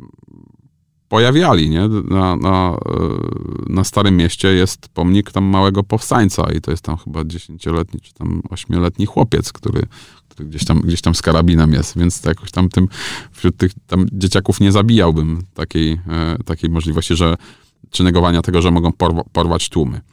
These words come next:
Inna rzecz, że, że pewnie nie odrobiłem super pracy domowej, jeśli chodzi o, o, o, o,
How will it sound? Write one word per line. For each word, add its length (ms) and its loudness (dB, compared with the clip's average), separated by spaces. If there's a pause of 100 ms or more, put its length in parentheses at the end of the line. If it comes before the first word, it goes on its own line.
(280)
Inna 300 6
rzecz, 360 2 (140)
że, 320 2 (140)
że 140 0 (240)
pewnie 320 0 (1300)
nie 320 0
odrobiłem 480 6 (220)
super 320 0
pracy 300 0
domowej, 300 4
jeśli 200 0
chodzi 180 2
o, 80 2
o, 420 0
o, 140 2 (160)
o, 120 2